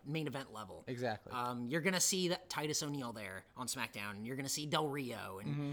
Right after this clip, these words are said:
Speaker 1: guys who maybe aren't in the top tier quite, but they'll get a chance to shine a little bit more. There's just more wrestling on SmackDown.
Speaker 2: Yeah.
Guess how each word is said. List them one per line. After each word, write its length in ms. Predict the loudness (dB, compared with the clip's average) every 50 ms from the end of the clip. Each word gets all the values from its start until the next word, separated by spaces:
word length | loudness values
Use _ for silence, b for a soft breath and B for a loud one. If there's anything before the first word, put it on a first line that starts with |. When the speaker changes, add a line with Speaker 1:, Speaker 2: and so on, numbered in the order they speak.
| -4 B B B 4
Speaker 1:
guys 240 | 6 6 8 8 6
who 80 | 6
maybe 280 | 6 4 4 4 6 8
aren't 200 | 8 8 8 6 2 0
in 160 | 0 2 2
the 80 | 2 2
top 320 | 6 8 8 8 8 6
tier 400 | 0 2 4 6 6 6 4 2 b b b b b b b b b _ 4
quite, 300 | 8 10 10 10 8 4 -2 -12 b b b b b
but 240 | 0 0 0 2 4
they'll 120 | 2 4
get 280 | 6 6 6 6 6 4 6
a 160 | 8 8 8
chance 260 | 8 4 2 2 2 2
to 40 |
shine 300 | 4 6 6 6 6 4
a 20 | 4
little 160 | 2 2 2
bit 100 | 0 0
more. 300 | -2 -2 0 -2 -2 0 2
There's 120 | 2 4 4
just 140 | 4 4
more 100 | 4 4
wrestling 360 | 4 4 2 2 0 -2 -4 -4
on 60 | -4
SmackDown. 400 | -4 -4 -6 -6 -4 -2 0 2
Speaker 2:
Yeah. 160 | 2 2